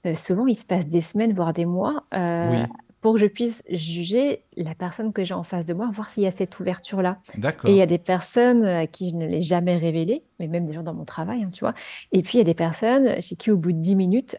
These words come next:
Speaker 1: hop, c'est sorti parce que, euh, ils ont commencé d'eux-mêmes à me parler, euh, réincarnation, tout ce que tu veux. Enfin,
Speaker 2: Ah
Speaker 1: tu vois, où
Speaker 2: oui,
Speaker 1: il y a, j'ai
Speaker 2: forcément,
Speaker 1: senti qu'il y
Speaker 2: donc
Speaker 1: avait de
Speaker 2: là,
Speaker 1: l'ouverture. Donc
Speaker 2: ils
Speaker 1: là,
Speaker 2: sont
Speaker 1: je me dis,
Speaker 2: ouverts. «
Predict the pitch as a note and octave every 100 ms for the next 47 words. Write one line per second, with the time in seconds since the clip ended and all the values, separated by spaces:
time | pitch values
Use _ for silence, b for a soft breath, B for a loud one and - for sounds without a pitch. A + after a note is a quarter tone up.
0 | - A3 - F#3+ - F#3 - - D4+ -
1 | - - G3+ G#3+ A3+ G3+ F3 - F3 G3
2 | G3 E3+ E3+ - F#3+ F3+ F#3+ G#3 F3 -
3 | E3+ D#3+ F#3+ F#3 E3+ F3 E3 E3 E3+ E3+
4 | G#3 G#3 A#3+ A3+ A#3 B3+ C#3+ C3+ B2+ C3+
5 | B2 - G3+ A#2 A#2+ C4 B3+ G3 G3+ G3+
6 | G3+ G3+ A#3+ G3 A#3+ A3 G#3 C4+